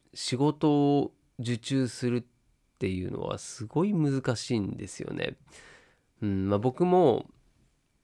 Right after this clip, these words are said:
実際にですね、ネットで仕事をしようと思って動き始めたのはもう一年前ぐらい以上経っ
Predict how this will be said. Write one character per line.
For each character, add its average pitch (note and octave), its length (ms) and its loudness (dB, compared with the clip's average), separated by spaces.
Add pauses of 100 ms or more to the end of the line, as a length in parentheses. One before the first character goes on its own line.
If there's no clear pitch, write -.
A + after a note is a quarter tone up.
(360)
実 - 440 -8
際 G3 240 2
に F#3+ 180 2
で C#3 140 2
す - 100 -12
ね、 F#2 100 -4
ネ F#2+ 140 2
ッ B2+ 80 0 (240)
ト F3+ 160 2
で E3+ 380 4 (400)
仕 - 220 -4
事 D3 580 8
を B2 180 6 (460)
し - 240 0
よ D#3 220 8
う A#2+ 60 4
と G2 120 2
思 G2 240 2
っ - 40 0
て - 80 -20 (300)
動 G#2 280 6
き - 160 2
始 C3+ 220 6
め C#3 140 6
た G2+ 120 2
の F2+ 160 -2
は F#2 60 -4
も G2 220 4
う G2 40 4
一 A#2 220 -2
年 F3 380 4
前 F3 260 6
ぐ F3 140 4
ら - 60 2
い - 40 -2
以 D#3+ 160 2
上 D#3 320 6 (840)
経 G#2 120 2
っ - 60 2